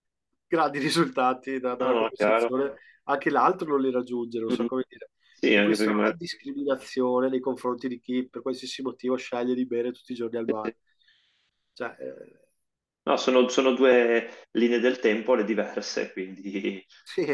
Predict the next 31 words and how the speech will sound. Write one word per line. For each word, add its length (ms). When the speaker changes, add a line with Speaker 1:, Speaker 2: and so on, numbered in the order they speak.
Speaker 2:
eh, 120
Speaker 1:
sì, 200
un 140
po' 140
sì. 60
Speaker 2:
sì. 240
Però 200
allora 260
qui 380
mi 120
verrebbe 240
da 100
chiederti, 480
allora 320
cos'è 220
la 100
rottura 340
di 160
coglioni? 680
E 160
cos'è 440
le-, 200
Speaker 1:
Eh? 240
Speaker 2:
l'inimicizia? 540
Cos'è 300
una 220
rottura 400
di 140
coglioni? 720
Una 200
Speaker 1:
<laughs> 460